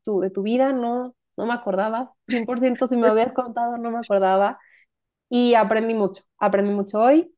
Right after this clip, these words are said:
y estoy segura que sí, alguien que escuche este podcast también se va a llevar muchísimo.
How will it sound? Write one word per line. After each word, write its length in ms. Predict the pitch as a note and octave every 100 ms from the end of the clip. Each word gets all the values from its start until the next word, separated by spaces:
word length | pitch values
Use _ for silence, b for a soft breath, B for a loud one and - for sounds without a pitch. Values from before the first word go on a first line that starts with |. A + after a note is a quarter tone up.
| -
y 100 | A3
estoy 220 | G3+ G#3+
segura 320 | G#3 G#3+ G#3+
que 120 | G#3+ G#3+
sí, 260 | G#3+ G#3+ G#3
alguien 300 | G3 G#3 G#3+
que 80 |
escuche 380 | G3 F#3+ F#3+ G#3+
este 180 | G3+ G3+
podcast 440 | G3 G3+ A#3+ B3+ -
también 280 | G#3 G3
se 120 | G3 G#3
va 60 |
a 40 | G3
llevar 180 | F#3
muchísimo. 680 | F3 - A#3+ G#3 A#3+ A#3+ B3+